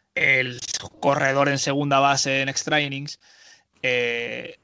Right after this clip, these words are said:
ah, claro, el debate está en qué hacemos, ¿no? Porque se presupone que las temporadas van a ser ahora ciento sesenta y dos partidos y me parece que, pues, que a la larga va a beneficiar, bueno,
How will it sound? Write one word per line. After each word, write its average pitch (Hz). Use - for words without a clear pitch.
ah, 156
claro, 175
el 143
debate 143
está 185
en 165
qué 156
hacemos, 170
¿no? 160
Porque 143
se 131
presupone 135
que 160
las 156
temporadas 156
van 147
a 143
ser 143
ahora 139
ciento 143
sesenta 139
y 139
dos 131
partidos 147
y 131
me 120
parece 127
que, 185
pues, 127
que 139
a 131
la 139
larga 165
va 190
a -
beneficiar, 143
bueno, -